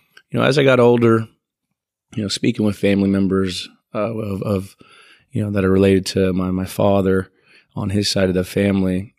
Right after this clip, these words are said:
you know, I, I just got interested in, in the whole, the whole, "What am I?" You know, what,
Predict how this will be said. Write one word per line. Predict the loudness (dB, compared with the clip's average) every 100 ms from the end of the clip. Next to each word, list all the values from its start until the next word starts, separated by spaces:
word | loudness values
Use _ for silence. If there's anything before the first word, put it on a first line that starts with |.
| _
you | -10
know, | -6
I, |
I | -2 0
just | 0 0
got | 0 2
interested | 2 0 -2 0 0
in, | 2 0 -2
in | -2 -2
the | 0
whole, | 0 0 -4 -12 _ _ _ _ _ _ _
the | -4
whole, | 0 2
"What | 2 2
am | 2 0
I?" | -4 -12 _ _ _ -10
You |
know, | -8 -6
what, | -8 -8 -6 -2 -2